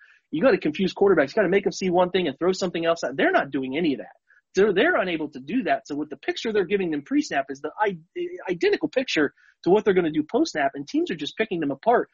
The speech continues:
Mix that with not getting any pressure outside of Myles Garrett consistently. Sheldon Richardson has flashed here and there, but they don't get anything consistently, and it's like,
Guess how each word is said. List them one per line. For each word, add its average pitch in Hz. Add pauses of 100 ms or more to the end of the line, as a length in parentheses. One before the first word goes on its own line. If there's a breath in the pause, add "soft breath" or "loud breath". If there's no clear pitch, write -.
(200 soft breath)
Mix 220
that -
with 147
not 160
getting 151 (100)
any 247
pressure 202
outside 147
of 135
Myles 143
Garrett 180
consistently. 135
Sheldon 214 (300 soft breath)
Richardson 175
has 135
flashed 165 (120)
here 196
and 143
there, 208
but 131 (460)
they 202
don't 285
get 151
anything 185
consistently, 170
and 147
it's 139
like, 135